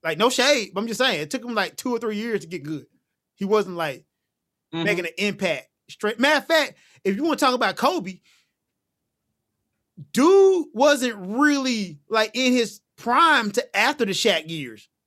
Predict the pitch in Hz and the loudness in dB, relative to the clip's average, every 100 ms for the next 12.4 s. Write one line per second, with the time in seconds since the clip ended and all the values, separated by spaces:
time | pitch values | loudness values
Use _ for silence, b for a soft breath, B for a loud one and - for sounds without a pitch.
0 | _ _ _ _ _ _ - 202 175 - | _ _ _ _ _ _ -2 0 0 -6
1 | _ _ _ - 196 - 392 349 320 - | _ _ _ -2 0 2 2 2 0 2
2 | 285 247 226 220 339 208 - 320 262 214 | 0 0 0 0 0 -2 -2 -2 -2 0
3 | 285 302 311 208 - 240 - - 240 196 | 0 2 0 0 0 0 0 -4 -4 -6
4 | 131 B B 165 262 277 233 185 196 220 | -8 B B -2 0 0 -2 -4 -2 -4
5 | 123 - _ _ _ _ _ _ _ _ | -6 -14 _ _ _ _ _ _ _ _
6 | _ - 269 277 359 339 - _ _ _ | _ 0 2 2 2 0 -4 _ _ _
7 | - 220 427 208 233 226 214 226 - 285 | 0 2 2 0 0 0 2 0 2 0
8 | 214 190 175 277 226 131 _ _ 190 175 | 0 -2 0 0 -2 -8 _ _ -6 -4
9 | 185 156 170 190 135 127 151 151 147 170 | -2 -2 -2 -4 -6 -10 -8 -6 -4 -4
10 | - 120 143 156 180 160 170 160 160 98 | -6 -12 -8 -6 -6 -8 -10 -8 -8 -10
11 | _ _ _ 190 202 156 156 185 196 - | _ _ _ -2 -2 -2 -2 0 0 -2
12 | 156 208 226 | 0 2 0